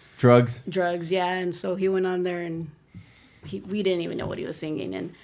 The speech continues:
Speaker 2: he pulled that up. The cops came up, took him off stage, arrested him. And then from what I heard, when they got bailed out, they went to New Orleans and then he had died.
Speaker 1: Okay. You know who's cornered the market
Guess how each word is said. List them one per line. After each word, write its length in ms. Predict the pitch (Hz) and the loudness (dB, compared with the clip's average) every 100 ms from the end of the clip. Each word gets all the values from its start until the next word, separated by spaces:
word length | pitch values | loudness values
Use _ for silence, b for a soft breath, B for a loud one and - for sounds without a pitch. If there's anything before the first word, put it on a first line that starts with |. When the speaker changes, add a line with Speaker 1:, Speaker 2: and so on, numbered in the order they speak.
| b b b | b b b
Speaker 2:
he 160 | - 185 | -10 -8
pulled 300 | 175 185 170 | -4 -4 -2
that 160 | 185 190 | 0 0
up. 200 | 202 - | 0 -4
The 40 | |
cops 260 | - 190 - | -2 -2 -2
came 200 | 185 180 | -2 -2
up, 140 | 180 | -4
took 200 | - 175 | -6 -6
him 120 | 175 | -4
off 240 | 175 180 - | -4 -6 -10
stage, 420 | - 180 175 - | -10 -8 -8 -10
arrested 340 | 170 170 - | -10 -10 -10
him. 240 | 175 165 170 | -8 -6 -6
And 120 | 165 | -6
then 180 | 175 170 | -6 -6
from 160 | 190 | -6
what 140 | 175 185 | -6 -6
I 160 | 175 | -6
heard, 340 | 170 233 220 202 b b b b b b b 196 | -2 0 0 -4 b b b b b b b 0
when 120 | 196 | 2
they 80 | 190 | 2
got 220 | 208 190 | 0 0
bailed 240 | 202 190 | -2 0
out, 340 | 214 233 214 190 | 2 2 0 0
they 120 | 190 | 0
went 240 | 185 180 | 0 -2
to 80 | 185 | -2
New 140 | 180 | -2
Orleans 300 | 180 175 175 170 | -2 -4 -6 -6
and 140 | 160 | -8
then 120 | 175 | -8
he 140 | 170 175 | -8 -6
had 160 | 180 | -6
died. 320 | 185 170 - - - | -6 -6 -8 -10 -4
Speaker 1:
Okay. 640 | 98 95 - 90 87 92 - B B B B | -2 -2 -4 -6 -4 -6 -12 B B B B
You 100 | 139 | 10
know 120 | 196 180 | 12 12
who's 180 | 160 | 12
cornered 480 | - 160 165 156 123 | 8 10 12 12 12
the 80 | 113 | 10
market 640 | 107 117 123 113 98 - | 10 10 10 8 6 4